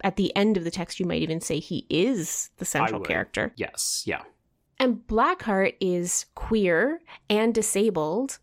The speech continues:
Speaker 2: Mm-hmm.
Speaker 1: When's the last time you saw a queer, disabled central character in a fantasy story, right? Like, he's
Speaker 2: Right.
Speaker 1: he is the kind of character that can only exist, maybe not now, but certainly for <laughs> most of our history has only been able to exist in independently created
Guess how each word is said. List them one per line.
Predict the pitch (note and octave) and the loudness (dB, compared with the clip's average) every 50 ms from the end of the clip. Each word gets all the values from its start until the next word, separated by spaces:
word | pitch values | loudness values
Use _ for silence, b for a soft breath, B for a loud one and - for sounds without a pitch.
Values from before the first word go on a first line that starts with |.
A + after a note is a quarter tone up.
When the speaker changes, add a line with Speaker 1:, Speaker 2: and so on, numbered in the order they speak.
| _ - | _ -4
Speaker 2:
Mm-hmm. | A2+ G2+ - G#3 | -4 -2 0 2
Speaker 1:
When's | G#3+ A#3+ D4 D#4+ D#4+ E4 D#4+ D4 | 2 2 2 2 2 0 0 0
the | F#4 | 0
last | E4+ D#4+ D4+ D4 C#4 - - | 0 2 2 0 0 -2 -6
time | - C#4+ C4+ C4 B3+ B3 A#3+ | -4 -2 0 2 2 2 2
you | A3 A3+ A3 | 2 0 -4
saw | - - A#3 A3 G#3+ G#3 G#3 G#3 G3+ - - - | -2 -2 0 2 2 2 2 2 0 0 -2 -4
a | G3 | -4
queer, | - - - - G#3+ G#3+ G3+ G#3 G#3 G3 G3 G3+ - | -4 -4 -4 0 2 4 4 4 4 4 2 0 0
disabled | - G3 - - - E3+ F3 F3 E3 E3 E3+ E3+ E3 E3 F3 - - _ _ _ _ - | 0 -2 0 2 2 2 2 2 0 0 0 0 0 -2 -4 -10 -12 _ _ _ _ -6
central | - - - - - D3+ E3+ F#3 F3+ - - F#3+ F3 | -4 -4 -4 0 0 0 2 2 0 0 2 0 0
character | F3 - - F3 D#3+ E3 E3 - - D#3+ D#3 | 0 0 0 2 2 2 0 0 -2 0 0
in | D3+ D3+ | 0 0
a | A#2+ - - | -4 -6 -6
fantasy | - E3+ D#3 D#3 - E3 - - | -2 -2 -2 -2 -2 -6 -8 -6
story, | - - - C#3+ G2 - - - G3 - | -8 -6 -4 -4 -4 -4 -6 -6 -6 -2
right? | E3 E3+ F#3 A3+ - | 2 2 4 4 4
Like, | G#3+ G3 F#3+ | 2 0 0
he's | - - G#3 G3+ - | 2 0 2 2 2
Speaker 2:
Right. | - - - - E2 D2 - - _ _ - | 2 0 0 0 -2 -4 -6 -8 _ _ -2
Speaker 1:
he | - B3+ B3+ C4 | 2 2 2 2
is | C4 - | 2 -2
the | C#4+ | -4
kind | C4+ C#4 C#4 C4+ C4 | 0 0 2 2 0
of | B3+ | -2
character | - - G#3 G#3 G#3+ G#3 - F#3 F#3 | 0 0 2 2 2 2 2 0 2
that | F3+ - - | 2 0 -2
can | - G3+ F#3 - _ - - | 0 -2 -2 -2 _ -6 -4
only | B3+ C4 C4+ C4+ B3+ B3 B3 A#3 A3 G#3+ G3+ G3+ G3 G3+ - - | 2 2 4 4 4 4 4 4 6 6 4 4 2 0 -2 -2
exist, | - G3 F#3 - G3+ F3+ - G#3 G#3+ - - - - - _ _ _ _ _ _ _ _ - | -2 -2 0 0 0 0 0 -2 -6 -8 -10 -10 -10 -12 _ _ _ _ _ _ _ _ -2
maybe | D4+ E4+ D#4+ D#4+ D4+ | 0 2 4 4 4
not | A3 F#3+ - - | 4 2 0 0
now, | E3 C3+ - - - - - - _ _ _ - | 0 -2 0 -2 -4 -8 -10 -16 _ _ _ 2
but | B3+ B3 A#3 - - - | 2 2 2 2 -6 -8
certainly | - - - - E4 D4 C4+ C4 | -2 -2 -2 0 2 2 0 2
for | - B3 A3+ | 2 2 2
<laughs> | G#3+ G#3 A#3 | 4 4 4
most | A3+ - A#3+ - - | 2 2 0 0 0
of | B3 G#3+ G3 | -2 0 0
our | F#3+ F#3 | 0 0
history | F#3+ F#3+ F#3 - F#3 F3+ | 0 -2 -2 -2 -2 -2
has | F#3 F#3 - | -2 0 0
only | - G#3 G3+ | 2 2 2
been | G#3 G#3+ G3+ | 2 2 0
able | F#3+ F#3 F#3 F#3 | 0 -2 -4 -2
to | - F#3 | 0 -2
exist | E3+ - - F3 F3 - - | -2 -2 -4 -8 -6 -4 -4
in | F3 F3 | -4 -2
independently | - F3+ F3 E3+ - - E3+ E3 E3 - - - F#3+ F3+ E3 | -2 -2 -2 -2 -4 -4 -4 -4 -4 -6 -8 -8 -8 -10 -10
created | D3+ - - F3+ F3+ - - | -8 -8 -8 -8 -6 -6 -8